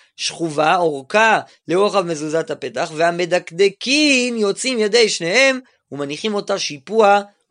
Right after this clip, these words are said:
ובאלכסון, וכן ראוי לנהוג,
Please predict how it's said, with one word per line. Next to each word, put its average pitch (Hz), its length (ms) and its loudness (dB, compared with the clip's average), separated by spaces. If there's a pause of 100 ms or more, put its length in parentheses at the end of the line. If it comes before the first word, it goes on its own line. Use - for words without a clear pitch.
ובאלכסון, 165 1300 0 (300)
וכן 165 500 -2
ראוי 151 300 -2
לנהוג, 196 500 2